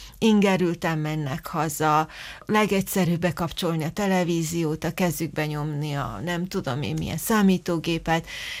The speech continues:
és akkor megoldva a probléma legalábbis egy rövid időre.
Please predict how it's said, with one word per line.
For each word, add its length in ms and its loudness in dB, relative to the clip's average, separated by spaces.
és 220 -2
akkor 480 2
megoldva 680 4
a 80 0
probléma 540 4
legalábbis 560 0
egy 120 -2
rövid 320 0
időre. 520 0